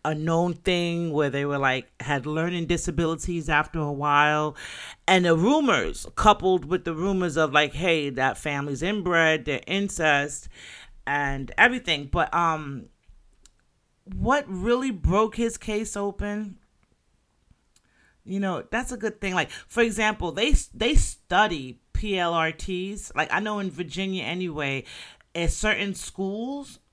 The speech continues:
they study that freaking case because dude was mayhem. He was a menace, a menace to Virginia. And he was a black man. And if you see, just like, um, Oswald Allende, black man.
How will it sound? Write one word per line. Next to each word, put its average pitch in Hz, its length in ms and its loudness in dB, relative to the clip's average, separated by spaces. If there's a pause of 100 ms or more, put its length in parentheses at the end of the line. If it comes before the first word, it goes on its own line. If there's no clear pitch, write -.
(520)
they 226 160 -2
study 233 460 0
that 175 200 -2
freaking 175 340 -10
case 196 560 -12 (120)
because 165 320 -6
dude 170 400 -6
was 170 400 -10
mayhem. 147 560 -8
He 160 120 -8
was 139 160 -10 (120)
a 131 100 -6
menace, 135 800 -8 (320)
a 190 320 -2 (100)
menace 127 800 -8
to - 160 -14
Virginia. 127 640 -12 (360)
And 233 120 -4
he 285 80 -2
was 277 140 -4
a 233 60 2
black 190 560 2
man. 170 460 -2 (180)
And 180 100 -2
if 190 80 0
you 262 140 -2
see, 247 480 -2 (160)
just 240 320 -8
like, 294 440 -2
um, 233 540 -4 (560)
Oswald 233 540 0
Allende, 233 680 -4
black 185 400 0
man. 147 260 -4